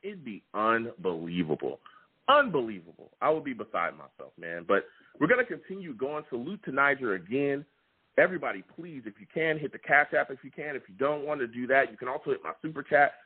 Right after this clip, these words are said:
like some have had, some have done tonight. It's been phenomenal. We're gonna continue to go into the lines again. Five one five,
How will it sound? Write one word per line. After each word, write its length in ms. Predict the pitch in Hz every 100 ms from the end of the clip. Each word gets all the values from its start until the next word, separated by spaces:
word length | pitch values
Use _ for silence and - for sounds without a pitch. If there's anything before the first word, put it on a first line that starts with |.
| -
like 140 | 113 -
some 160 | 151
have 120 | 147 135
had, 240 | 147 135 127 120
some 140 | 151 151
have 120 | 120
done 180 | 131 135
tonight. 260 | 123 127 -
It's 140 | -
been 180 | 123 117
phenomenal. 640 | 101 98 113 127 135 131 - _ _
We're 80 | 139
gonna 120 | 165
continue 380 | - 120 175 185
to 60 | 139
go 200 | 147 147
into 180 | -
the 60 | 113
lines 320 | 101 127 123
again. 240 | 113 117 104
Five 280 | 139 170 180
one 140 | 160 156
five, 260 | 143 143 139